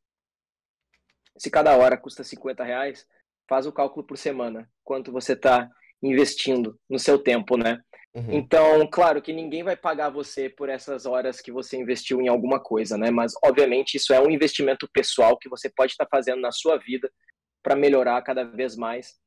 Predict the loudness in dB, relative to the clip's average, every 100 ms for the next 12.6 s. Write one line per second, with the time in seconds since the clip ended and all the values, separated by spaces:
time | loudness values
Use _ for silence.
0 | _ _ _ -10 -6 -4 -2 -4 -4 -8
1 | -2 -2 -2 0 0 0 -4 -4 _ 2
2 | 2 4 0 -2 _ _ -18 -16 -14 -12
3 | -12 -8 -8 -8 _ _ _ _ 2 4
4 | 4 0 -4 -12 -10 -8 -8 -12 _ _
5 | _ -8 -8 -4 -2 -2 -6 -10 -14 -18
6 | -8 -6 -6 -6 -6 -2 -2 0 -2 -4
7 | -4 -4 -4 -6 -6 -6 -6 2 6 6
8 | 4 2 0 -4 -4 _ -8 -6 -2 -2
9 | 2 4 4 4 2 -2 -2 0 2 0
10 | 0 -2 -2 -4 -4 -6 -10 -8 -10 _
11 | _ _ _ _ _ -4 0 2 2 0
12 | 0 -2 -2 -4 -6